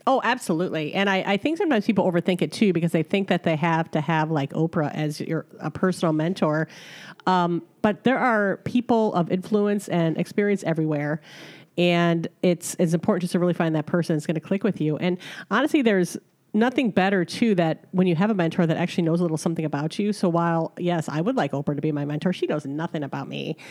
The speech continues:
and I'm not really under, I'm not really sure how she could help me, because she, it would be such a, a curve, um,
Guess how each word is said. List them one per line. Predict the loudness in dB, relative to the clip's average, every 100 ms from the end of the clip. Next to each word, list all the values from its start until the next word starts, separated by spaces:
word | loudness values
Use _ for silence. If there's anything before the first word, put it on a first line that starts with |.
| -16 -14 -14 -2
and | 2 2 2
I'm | 2
not | 0 2
really | 0 2
under, | 0 0 -2
I'm | 0
not |
really | 0 0
sure | -2
how | -2 0 0 0
she | -2
could | -4
help | -2 -4 -2
me, | -2 -4 -6 -18 -20
because | -2 -2
she, | 0 0 -2 -2
it | -2
would | 2
be | 0
such | 0 -2 -2 -2
a, | 0 0 -2 -4 -6
a | -6
curve, | -6 -2 2 2 2 0 -4 -18 -20 -20 -20 _ 0
um, | 2 2 0 -4